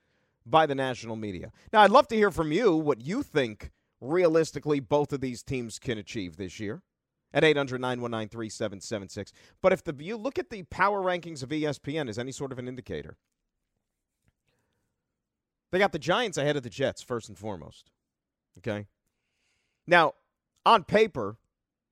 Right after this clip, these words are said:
I think the Jets are a more talented football team than the Giants. But the Jets also play in the A F C East, and the Giants division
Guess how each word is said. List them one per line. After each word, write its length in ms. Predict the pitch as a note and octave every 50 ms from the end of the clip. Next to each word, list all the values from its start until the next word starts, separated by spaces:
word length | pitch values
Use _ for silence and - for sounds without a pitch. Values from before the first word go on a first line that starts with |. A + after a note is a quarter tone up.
| _ - C#3
I 60 | D3+
think 140 | D#3 D3 C3
the 60 | B2
Jets 280 | G#2+ C#3+ D3 C#3 -
are 80 | C3+ B2
a 60 | A#2+
more 180 | A#2+ B2 A#2 G#2
talented 400 | - - C#3 B2+ A#2+ - - -
football 380 | - G3 F#3+ - - G2+ G2
team 240 | - - A2+ G2 F2+
than 80 | F2 F2+
the 80 | F2
Giants. 520 | D#2+ F#2 A2 F#2+ D#2+ - - _ - - _ _ _ _ _ _ _ _ _ _ _ _ _ _ _
But 140 | - E3 -
the 40 |
Jets 280 | B2 - E3 D#3 C3+ -
also 240 | D3+ C#3+ A#2 C3+ B2
play 260 | - - D3 C#3+ C3+
in 60 | A#2+
the 100 | A#2 A#2
A 140 | A#2+ A#2 A2+
F 80 | G#2 -
C 240 | - - F2+ E2 -
East, 540 | - B3+ F#3+ C#3 E3 - - - - - _ _ _ _ _ _ _ _ _ _ _ _ _ _ _ _ _ _ _ _ _ -
and 140 | D3+ D3+ C3
the 40 |
Giants 400 | A2 A#2 E3 F#3+ G#3 F#3+ E3 C#3+
division 580 | - D3 B2 B2+ A#2+ A2+ G#2+ A#2+ B2 C#3+ F3+ F#3